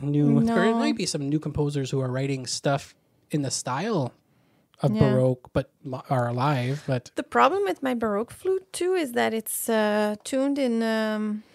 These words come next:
Speaker 2: it's tuned lower. It's tuned, uh, in, uh, four thirty, I think.
Speaker 1: Mm-hmm, mm-hmm,
Speaker 2: Four fifteen?
Speaker 1: mm-hmm.
Speaker 2: What, what is the tuning
Speaker 1: I think
Speaker 2: of
Speaker 1: it's
Speaker 2: my Baroque flute?
Speaker 1: four fifteen or four, yeah.
Speaker 2: Four fifteen, I think.
Speaker 1: Mm-hmm.
Speaker 2: So I can't really play with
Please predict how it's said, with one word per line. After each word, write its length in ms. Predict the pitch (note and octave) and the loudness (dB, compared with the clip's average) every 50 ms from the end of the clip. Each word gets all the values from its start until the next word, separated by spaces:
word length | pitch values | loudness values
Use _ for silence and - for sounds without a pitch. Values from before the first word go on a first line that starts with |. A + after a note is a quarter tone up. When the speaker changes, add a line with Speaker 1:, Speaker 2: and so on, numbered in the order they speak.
| _ _ _ _ _ - | _ _ _ _ _ -8
Speaker 2:
it's 240 | - A#3+ A#3 - - | -8 -8 -8 -8 -10
tuned 280 | - - B3 B3 A#3+ G#3+ | -8 -4 -2 -2 -2 -2
lower. 340 | G#3+ G3+ G3+ G#3 A#3 C4+ F#4+ B4 C#5 | -4 -4 -4 -4 -4 -4 -4 -4 -4
It's 180 | A#4 D4 - - | -6 -8 -10 -10
tuned, 380 | - B3+ A#3 A#3 A3+ A3+ A3 A3 | -6 -4 -4 -2 -2 -4 -4 -4
uh, 720 | G#3+ G#3+ G#3+ G#3 G#3 G#3+ G#3+ G#3 G#3+ - G#3 - - A3 G#3 G#3+ _ _ - | -4 -4 -4 -4 -4 -6 -6 -8 -8 -8 -10 -8 -10 -10 -12 -14 _ _ -10
in, 260 | A3+ G#3+ G#3 G#3 G3+ | -8 -8 -6 -6 -6
uh, 560 | G#3 G#3 G#3 G#3 G#3 G#3 G#3 G#3 G#3 G#3 G#3 G#3 _ _ | -6 -6 -8 -8 -8 -8 -8 -8 -10 -10 -12 -14 _ _
four 300 | - A3+ A3 A3 A3 A3 - _ - | -6 -6 -6 -4 -6 -8 -10 _ -8
thirty, 260 | G3+ G#3+ B3+ D4+ G4+ | -6 -6 -6 -4 -6
I 200 | G#4+ A4 A4 A4 A4 - | -6 -6 -6 -8 -10 -12
think. 160 | A#4+ G4+ - | -12 -10 -4
Speaker 1:
Mm-hmm, 120 | - D#3+ D#3 | -2 2 2
mm-hmm, 680 | C#4+ - - - - - - F3 C#3+ D3 D3 D3+ D#3+ | 2 4 2 2 2 0 0 0 0 0 0 -2 -2
Speaker 2:
Four 180 | F3 F3 D3+ | -4 -2 -2
fifteen? 280 | C#3+ C#3+ C#3+ D3+ D3+ D#3+ F#3 G#3 | -2 -2 -2 -2 -2 -4 -4 -6
Speaker 1:
mm-hmm. 220 | G#3 - - B3+ | -10 -12 -10 -8
Speaker 2:
What, 180 | C#4 D4 C#4 B3+ | -8 -8 -8 -8
what 160 | C4 C#4 C#4 | -10 -8 -8
is 180 | C4+ A#3+ A3+ - | -8 -8 -8 -10
the 100 | G#3+ G#3 | -12 -12
tuning 360 | - - - A3 G#3+ G#3 G#3+ | -12 -12 -10 -8 -8 -6 -4
Speaker 1:
I 40 | D#3 | -2
think 80 | F3+ G#3 | -2 -2
Speaker 2:
of 40 | F#3+ | -2
Speaker 1:
it's 100 | F#3 G#3 | -4 -6
Speaker 2:
my 60 | G#3 | -8
Baroque 80 | G3+ - | -8 -4
flute? 100 | D#3+ D#3+ | -2 0
Speaker 1:
four 100 | D#3+ D#3 | 0 -2
fifteen 540 | - - D3 - - - C3+ C#3 D#3+ F3+ G3 | 0 -2 -4 -4 -4 -6 -4 -2 -2 -2 -2
or 80 | D#3+ C#3 | -4 -4
four, 140 | - C#3+ | -4 -4
yeah. 100 | C#3+ C4 C3+ | -2 -2 -2
Speaker 2:
Four 80 | C3+ | -4
fifteen, 400 | C#3 C#3 C#3+ C#3 C3+ D3 A#3 G#3+ | -4 -4 -4 -2 -2 -2 -2 -2
I 100 | G3+ G3 | -4 -6
think. 240 | F#3+ - A3 G3+ G#3 | -8 -8 -8 -6 -4
Speaker 1:
Mm-hmm. 200 | D3 D3+ E3+ F#3+ A3+ - - - _ _ - | -2 -2 -2 -4 -8 -10 -14 -20 _ _ -8
Speaker 2:
So 580 | - - - B3 A#3+ A#3 A#3 A3+ A3+ - - _ _ _ _ _ _ _ - | -6 -2 0 2 4 4 4 2 2 0 -4 _ _ _ _ _ _ _ -6
I 140 | - G#3+ G#3+ | -4 -4 -4
can't 520 | - _ - - C#4 C#4 D4 D4+ D4 - - | -4 _ -6 -2 0 0 0 0 -2 -4 -4
really 320 | C4+ C4 B3+ B3 B3 A#3+ | -2 0 0 0 0 -2
play 520 | A#3 _ - - A3+ A3+ A3+ B3+ C#4+ D4 C4+ | -4 _ -10 -6 -2 -2 0 0 -2 -4 -4
with 180 | G#3+ G#3+ G3 | -4 -6 -8